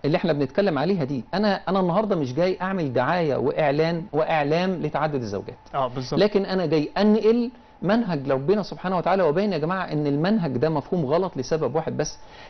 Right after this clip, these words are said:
Speaker 1: لأن الخطأ ليس في الحكم لأن الله لا يخطئ.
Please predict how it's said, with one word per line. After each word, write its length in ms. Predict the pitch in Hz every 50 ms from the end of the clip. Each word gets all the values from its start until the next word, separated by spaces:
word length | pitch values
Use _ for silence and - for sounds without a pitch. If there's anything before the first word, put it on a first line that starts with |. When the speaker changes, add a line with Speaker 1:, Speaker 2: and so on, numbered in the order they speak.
| -
Speaker 1:
لأن 580 | - 131 127 - 180 202 185 165 151 135 123 - - 123
الخطأ 420 | 131 131 - - 202 - - -
ليس 280 | 131 160 170 160 - 160
في 100 | - 143
الحكم 500 | 123 110 - 220 220 220 - 151 135 123 -
لأن 260 | 123 131 160 160 143
الله 240 | 131 135 156 156 147
لا 80 | 139 117
يخطئ. 300 | 113 95 - - -